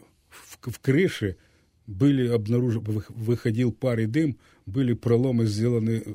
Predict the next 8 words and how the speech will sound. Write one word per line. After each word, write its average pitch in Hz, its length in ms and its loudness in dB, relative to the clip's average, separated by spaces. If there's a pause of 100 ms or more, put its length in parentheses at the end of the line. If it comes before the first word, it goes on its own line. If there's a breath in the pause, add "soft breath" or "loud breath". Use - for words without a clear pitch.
(640 soft breath)
э, 92 60 -16 (600)
к-, - 180 -14
с - 140 -12
крыши, 131 500 -2 (500 soft breath)
э, 92 300 -12 (760)
тем 139 320 2
оборудованием, 131 500 2
которое 120 400 0